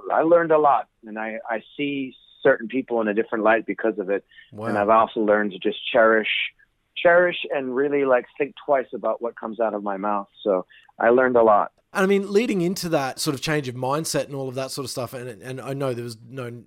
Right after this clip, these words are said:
Speaker 2: necessarily any animosity there before, but on this new album, there's a duet with Howard Jones, who's, you know, previously, you know, sung for Killswitch Engage as well. You know, the
Speaker 1: Yeah.
Speaker 2: Sig-, the Signal Fire, you've,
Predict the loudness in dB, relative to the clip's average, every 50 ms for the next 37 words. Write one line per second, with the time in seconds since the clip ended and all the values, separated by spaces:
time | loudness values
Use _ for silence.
0 | _ -12 -10 -8 -8 -6 -6 -4 -2 -2 -2 -2 -2 -2 -4 -6 -6 -8 -12 -14
1 | -14 -14 -14 -14 -12 -10 -8 -8 -6 -6 -6 -6 -6 -6 -6 -6 -8 -8 -8 -6
2 | -6 -4 -4 -4 -6 -8 -8 -10 _ _ _ _ _ -4 -2 0 2 0 0 -2
3 | -4 -6 -8 -6 -2 0 2 4 6 6 4 4 2 -2 -6 -12 -8 -2 0 2
4 | 2 2 0 -4 -4 -2 -2 0 0 -2 -2 -4 -8 -8 -4 -2 -2 -2 -2 -4
5 | -4 -4 -4 -4 -2 -4 -4 -6 -6 -6 -6 -6 -6 -8 -10 -12 -12 -10 -10 -10
6 | -10 -12 -12 -8 -6 -4 -4 -4 -6 -8 -8 -8 -8 -8 -10 -12 _ _ -14 -10
7 | -10 -8 -8 -6 -4 -4 -4 -4 -6 -6 -4 -4 -4 -4 -4 -6 -8 -10 -12 -18
8 | _ _ _ _ -8 -6 -6 -6 -6 -8 -8 -8 -6 -6 -6 -6 -6 -8 -8 -6
9 | -2 0 0 0 0 -2 -4 -8 -12 -14 _ _ -20 -20 -20 -16 -10 -6 -2 2
10 | 4 6 6 6 4 4 2 0 -4 -4 -4 0 2 2 2 4 2 0 -2 -2
11 | -2 -2 0 0 0 -2 -4 -4 -6 -6 -8 -8